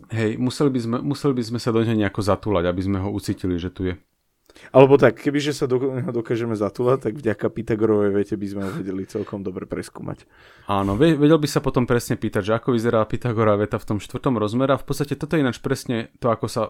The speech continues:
Speaker 1: matematicky tie ďalšie rozmery opisujú. Dopíšeš tam ďalšie čísielko,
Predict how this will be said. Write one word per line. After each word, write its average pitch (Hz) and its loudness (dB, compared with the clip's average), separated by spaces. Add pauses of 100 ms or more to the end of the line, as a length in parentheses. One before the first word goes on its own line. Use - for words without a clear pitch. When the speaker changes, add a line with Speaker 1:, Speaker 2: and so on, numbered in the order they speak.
(220)
Speaker 1:
matematicky 110 -2
tie 107 -6
ďalšie 95 -2
rozmery 95 -4
opisujú. - -10
Dopíšeš 131 -4
tam 127 2
ďalšie 110 0
čísielko, 101 -6